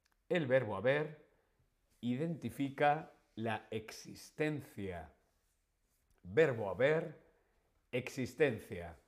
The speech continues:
Para identificar elementos que no conoce nuestro interlocutor. Lo utilizamos para identificar la existencia de algo. Como veíamos en el ejemplo,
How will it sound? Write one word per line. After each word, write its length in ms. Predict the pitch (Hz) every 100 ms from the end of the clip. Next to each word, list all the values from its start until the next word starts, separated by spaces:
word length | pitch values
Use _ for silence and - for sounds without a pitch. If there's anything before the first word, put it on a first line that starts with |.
| _ _ _ _ _
Para 200 | 131 117
identificar 1040 | 101 92 95 135 131 98 139 143 147 151 -
elementos 1040 | 147 113 131 147 147 156 160 165 - - _
que 320 | 143 151 156
no 300 | 107 110 139
conoce 680 | 131 101 120 135 - 139 135
nuestro 720 | 107 110 131 120 - 135 143 -
interlocutor. 1040 | 113 101 110 95 101 - 87 117 98 - - - _ _ _
Lo 120 | - 101
utilizamos 580 | 101 98 107 123 135
para 380 | 135 110 95 92
identificar 960 | - 170 120 107 123 151 120 - 127 135
la 280 | 123 135 -
existencia 1400 | 117 - - 110 95 - 135 120 101 - 101 85 82 -
de 340 | 98 110 123 117
algo. 540 | 110 98 87 85 78 _ _
Como 240 | - 127
veíamos 540 | 87 98 120 95 87 101
en 100 | 101
el 140 | 117
ejemplo, 680 | 123 143 135 147 - 175